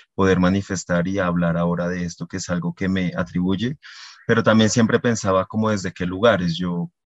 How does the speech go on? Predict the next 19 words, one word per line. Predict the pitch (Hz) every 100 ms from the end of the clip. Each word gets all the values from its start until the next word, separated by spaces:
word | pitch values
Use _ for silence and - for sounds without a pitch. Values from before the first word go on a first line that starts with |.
| _ _ _ -
pienso | 104 95 87 98 92 95 107
como | - 104
que | 98 107
igual | 101 98
también | 104 107
tengo | 104 110
un | 110
montón | 110 107 110
de | 104
amigos | 104 110 104 104
que | -
son | 101 92
activistas | 87 - 98 98 104 - 95 -
y |
que | 85 90
hablan | 87 87
de | 92
estos | - -
temas | 92 90 90